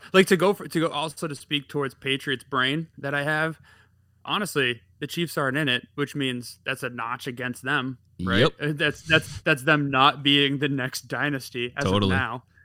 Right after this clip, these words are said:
Speaker 1: And so, you know, I look at everything through a Patriots lens, and, and maybe Burrow turns it on and becomes, you know, a six-time winner, whatever. But as of now, he's not. Right now, it's just fun. It's pure fun.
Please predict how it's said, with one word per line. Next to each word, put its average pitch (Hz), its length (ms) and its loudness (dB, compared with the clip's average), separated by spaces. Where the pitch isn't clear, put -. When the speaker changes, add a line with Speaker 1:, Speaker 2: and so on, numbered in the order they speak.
Speaker 1:
And 151 180 0
so, 135 340 0
you 160 100 0
know, 143 200 0
I 151 180 4
look 170 180 2
at 156 100 2
everything 151 340 -2
through 135 140 -4
a 120 40 -4
Patriots 127 500 -6
lens, 123 300 -4
and, 120 200 -6
and 139 140 -4
maybe 131 240 -2
Burrow 123 340 -2
turns 127 320 -8
it 123 80 -6
on 120 200 -6
and 123 100 -8
becomes, 113 480 -10
you 123 80 -6
know, 104 300 -12
a - 40 -20
six-time - 500 -8
winner, - 140 -8
whatever. 139 440 2
But 139 120 2
as 135 120 2
of 120 80 -6
now, 117 200 -2
he's 131 140 -2
not. 123 340 -4
Right 143 160 -4
now, 151 140 -4
it's 143 120 -8
just 151 200 -12
fun. 127 320 -8
It's 139 140 -12
pure 151 240 -6
fun. 120 260 -14